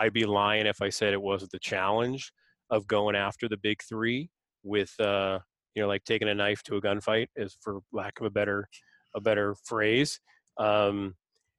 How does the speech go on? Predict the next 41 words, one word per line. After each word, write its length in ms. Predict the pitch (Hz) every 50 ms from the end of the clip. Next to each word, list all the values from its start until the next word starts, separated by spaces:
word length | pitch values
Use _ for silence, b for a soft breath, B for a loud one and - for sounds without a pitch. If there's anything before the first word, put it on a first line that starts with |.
| _ _ -
and 120 | 123 113
so 120 | - - 120
that 240 | 117 120 123 139 127
was 180 | 117 110 101
the, 220 | 107 110 107 120 - -
that 100 | 120 117
was 100 | 117 -
part 240 | - - 135 120 104
of 80 | 98
my 220 | 101 101 95 107 113
motivation. 680 | 113 117 123 120 123 120 123 127 127 - - 143 139 147
And 340 | - 113 107 107 107 104
for 220 | - - 123 120 -
us, 420 | 180 226 220 151 123 110 - - -
it 160 | 123 135 131
really 300 | 127 131 139 135 135 127
was 480 | 120 120 117 113 113 110 107 - - B B B B B B B -
Amir, 420 | 113 110 113 113 110 110 110 104
our 160 | - 113 120 117
C 320 | - - 135 135 120 113
E 60 | 113 110
O, 100 | 110 110
being 240 | 107 113 110 101
patient 420 | - - - 117 113 - - - 113
enough, 280 | 110 113 110 120 139 - - - -
'cause 140 | 104 95 104
he's 100 | 104 95
been 140 | - 104 98
self-funding 580 | - - 110 98 - - - 107 104 107 107
this 220 | 107 107 - - -
thing, 240 | 113 110 110 117 - b b b b b b b - -
to 100 | 131 120
let 240 | 107 113 117 123
us 180 | 123 123 113 -
kind 180 | - - 117 110
of 80 | 104
figure 380 | - - 131 120 113 123 117 113
out 180 | 110 107 113
where 200 | 113 113 107 107
we 140 | 104 107 107 -
fit. 340 | - - 180 139 - -